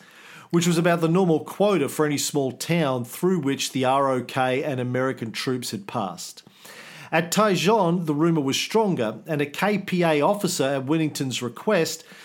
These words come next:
sent out scouts to verify what had taken place and where. On July thirtieth, a little over a month after the war started, Winnington and interpreters walked to a point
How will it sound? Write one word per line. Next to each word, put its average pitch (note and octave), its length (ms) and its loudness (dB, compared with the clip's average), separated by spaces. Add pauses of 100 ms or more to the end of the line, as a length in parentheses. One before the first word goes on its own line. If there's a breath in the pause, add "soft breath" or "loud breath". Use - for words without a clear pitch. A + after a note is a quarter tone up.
(100 loud breath)
sent - 380 0
out F3 380 2
scouts D#3+ 600 0
to - 100 -2
verify C#3+ 640 2
what C3+ 200 0
had C#3 140 -4
taken C3 360 -2
place A#2 360 -2
and G#2+ 180 -6
where. G#2 260 -4 (800 loud breath)
On D#3+ 120 2
July G3 320 4
thirtieth, E3+ 560 2
a D3 40 0
little E3+ 400 2
over D3 360 2
a B2 40 0
month D#3+ 360 0
after C#3+ 320 -2
the A#2+ 80 -4
war C3 280 0
started, A#2+ 720 -6
Winnington F3+ 520 0
and D#3 140 0
interpreters B2 680 0
walked E3+ 300 0
to G#3 120 0
a E3 60 0
point D3+ 560 -4